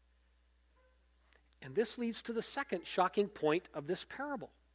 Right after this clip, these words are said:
Jesus wants us to have a new understanding of what God's greatest gift really is,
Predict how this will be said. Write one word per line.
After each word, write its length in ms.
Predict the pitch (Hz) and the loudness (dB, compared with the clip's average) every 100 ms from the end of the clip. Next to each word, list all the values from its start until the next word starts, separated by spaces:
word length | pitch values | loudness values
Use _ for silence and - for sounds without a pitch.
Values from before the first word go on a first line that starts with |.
| _ _ _ _ _ _ _ _ - - - - | _ _ _ _ _ _ _ _ -20 -20 -18 -8
Jesus 480 | 143 285 302 214 - | 4 8 8 8 8
wants 300 | 214 214 - | 8 10 8
us 180 | 208 - | 4 8
to 100 | 190 | 12
have 180 | 208 | 12
a 60 | 214 | 12
new 320 | 190 247 285 | 8 6 8
understanding 840 | 269 214 190 - 254 269 202 160 - | 8 8 2 4 6 8 10 8 6
of 160 | 180 147 | 2 4
what 200 | 190 160 | 2 6
God's 440 | 190 220 220 190 | 10 10 8 2
greatest 500 | 165 190 208 196 - | 6 10 10 8 8
gift 220 | 214 208 | 8 10
really 400 | 202 196 180 196 | 12 12 12 10
is, 420 | 302 214 269 - | 12 12 10 6